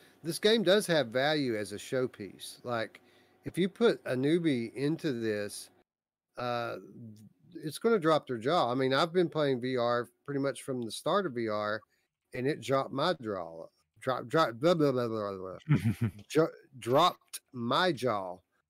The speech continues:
Speaker 1: on the ground with just how beautiful it was. And a-, again, uh,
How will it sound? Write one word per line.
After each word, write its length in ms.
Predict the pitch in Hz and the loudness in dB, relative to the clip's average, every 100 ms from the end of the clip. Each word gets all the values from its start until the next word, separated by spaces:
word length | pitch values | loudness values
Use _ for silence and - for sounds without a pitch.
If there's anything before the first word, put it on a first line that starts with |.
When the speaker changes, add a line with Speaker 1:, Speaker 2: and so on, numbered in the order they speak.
| _ | _
Speaker 1:
on 180 | 135 135 | -2 0
the 80 | 120 | 0
ground 360 | 127 147 139 | 2 4 4
with 140 | 113 - | 2 -4
just 300 | 120 107 - | -8 -6 -4
how 160 | 113 | -4
beautiful 580 | 107 101 127 135 - 135 | -4 -4 -4 -4 -2 -2
it 60 | 110 | -2
was. 380 | 123 143 165 147 | 0 0 0 -2
And 200 | 139 - | -4 -4
a-, 200 | 139 139 143 | -6 -6 -8
again, 540 | 135 190 226 143 135 - _ _ _ _ _ 120 | 0 2 4 2 0 -10 _ _ _ _ _ -4
uh, 400 | 123 123 120 | 0 0 -2